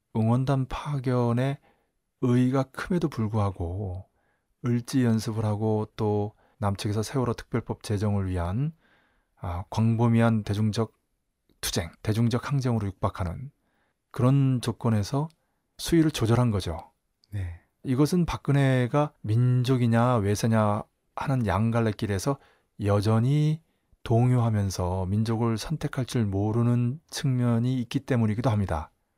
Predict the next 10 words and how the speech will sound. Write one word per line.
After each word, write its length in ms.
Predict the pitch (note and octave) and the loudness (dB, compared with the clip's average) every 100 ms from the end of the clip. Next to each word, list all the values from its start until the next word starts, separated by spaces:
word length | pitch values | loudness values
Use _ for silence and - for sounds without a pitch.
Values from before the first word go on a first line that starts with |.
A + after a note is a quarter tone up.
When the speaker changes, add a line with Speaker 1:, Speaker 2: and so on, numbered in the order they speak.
| - | -14
Speaker 2:
음. 560 | G#2 G2 G2+ G2+ G2+ G#2 | -12 -10 -12 -14 -16 -6
Speaker 1:
그렇기 280 | - A#2+ D3 | -2 0 0
때문에 360 | C3 A#2+ C3 - _ _ | 0 0 -2 -6 _ _
바로 180 | - A2 | -6 -2
이 120 | A#2 | 0
선수단 440 | A#2 E3+ D#3+ D3 C3+ | -2 -4 -4 -2 -4
참가하고 640 | - D3 B2 A2+ D3 - | -4 -2 0 0 -2 0
응원단은 320 | B2 A#2 A#2+ | 2 2 0
참가하지 600 | A#2+ D#3+ C3+ B2 B2 A#2+ - _ _ _ _ - | -2 -4 -2 -2 -2 -4 -6 _ _ _ _ -2
않는, 420 | C3 C#3 A#2 E2+ | 4 6 6 2